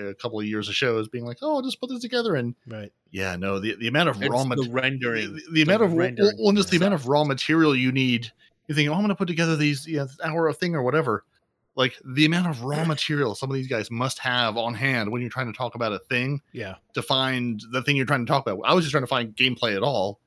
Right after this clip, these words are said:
Speaker 2: Right.
Speaker 1: and trying to cut out, you know, me going to the menu every six seconds. It's like, you, you think,
Speaker 2: Yeah.
Speaker 1: "Oh, I spent all this time playing," and you go back and look, it's like, "No, I didn't." <laughs> You, you,
Speaker 2: You kn-
Speaker 1: you really realize just how much of this game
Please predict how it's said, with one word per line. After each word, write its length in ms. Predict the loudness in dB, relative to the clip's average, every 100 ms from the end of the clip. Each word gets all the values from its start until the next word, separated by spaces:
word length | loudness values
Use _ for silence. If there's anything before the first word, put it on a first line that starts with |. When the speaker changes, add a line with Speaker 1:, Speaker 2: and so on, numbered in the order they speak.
| _ _
Speaker 2:
Right. 140 | -8 -4
Speaker 1:
and 120 | -2
trying 140 | 0
to 60 | 0
cut 160 | 2 4
out, 180 | 2 2
you 80 |
know, 260 | 2 2 0
me 240 | -2 -2 0
going 180 | 0
to 60 | 0
the 40 | 0
menu 280 | 2 2
every 160 | 0 -2
six 220 | -4 -8
seconds. 360 | -10 -12 -16 -16
It's 100 | -10
like, 120 | -10 -6
you, 120 | -8
you 120 | -4 -2
think, 200 | -2 -2
Speaker 2:
Yeah. 80 |
Speaker 1:
"Oh, 60 | -2
I 120 | -4
spent 200 | -2 -2
all 160 | 0 -2
this 100 | -2
time 260 | -2 -2 2
playing," 200 | 2 2
and 60 | 0
you 100 | 2
go 60 |
back 140 | 2 2
and 80 |
look, 180 | -2 -2
it's 120 | 0
like, 200 | 0 0 _ _ _ _ _ -6
"No, 140 | 0
I 80 | 0
didn't." 340 | 0 -4 -8 -14 _ _ -4
<laughs> 60 | -4 -4 -2 0
You, 80 | 0
you, 160 | 2 2
Speaker 2:
You 100 | 2
kn- 100 | 0 2
Speaker 1:
you 80 | 2
really 220 | 4 6
realize 360 | 8 8 6 4
just 200 | 0 2
how 100 | 0
much 160 | -2
of 60 | -4
this 140 | -4
game 440 | 2 2 4 0